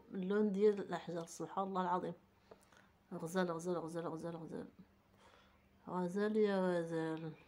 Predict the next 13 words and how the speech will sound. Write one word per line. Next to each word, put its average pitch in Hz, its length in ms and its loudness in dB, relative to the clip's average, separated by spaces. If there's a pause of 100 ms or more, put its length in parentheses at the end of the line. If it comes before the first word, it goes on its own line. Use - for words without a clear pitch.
(2500)
دابا 180 160 -10
حنا 180 240 -2
غادي 170 180 -4
ندخلو 175 440 -6
ان - 240 -14
شاء - 340 -8
الله 175 200 -4
الرحمن 170 340 -8
الرحيم، 190 560 -4 (2000)
باش 190 280 -4
غادي 180 180 -2
نشوفو 180 720 -4 (1600)
البقيه. 180 720 -2